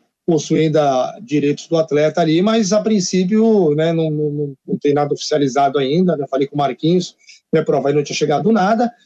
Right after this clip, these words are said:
né? E a princípio é uma transação que, se for por empréstimo, acaba até não envolvendo o Avaí, porque ele já tá emprestado, né? Então, enfim, são,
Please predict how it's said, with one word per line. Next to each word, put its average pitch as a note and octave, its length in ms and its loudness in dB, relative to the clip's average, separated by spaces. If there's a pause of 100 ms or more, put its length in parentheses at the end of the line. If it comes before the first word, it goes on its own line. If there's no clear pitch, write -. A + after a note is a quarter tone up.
(200)
né? F3 160 2
E G3 60 4
a F#3 60 0
princípio F#3+ 360 -2
é G3+ 40 0
uma G3 140 0
transação F#3 460 0
que, - 80 -6
se - 60 -12
for F#3 180 0
por G3 160 0
empréstimo, F#3 500 0
acaba G3 260 0
até G3+ 140 0
não A3 140 2
envolvendo G3+ 520 0
o - 20 2
Avaí, F#3 240 0
porque A3 140 -4
ele G#3 60 0
já G3 140 0
tá G#3 100 0
emprestado, F#3+ 720 -2
né? C#3 140 -10 (180)
Então, F3+ 180 0
enfim, F3+ 300 -4 (1000)
são, D3+ 480 0